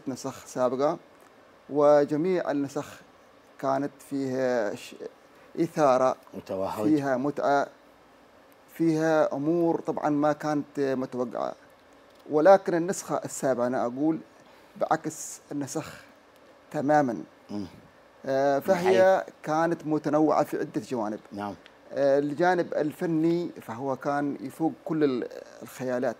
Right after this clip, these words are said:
Speaker 1: بصراحة أنا أقول.
Speaker 2: مم.
Speaker 1: تنافس، متعة، إثارة داخل الملعب.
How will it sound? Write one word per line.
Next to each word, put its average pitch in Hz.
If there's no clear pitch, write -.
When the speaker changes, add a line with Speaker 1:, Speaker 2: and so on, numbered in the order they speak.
Speaker 1:
بصراحة -
أنا 120
أقول. 160
Speaker 2:
مم. 113
Speaker 1:
تنافس، 156
متعة، 143
إثارة 147
داخل 143
الملعب. 139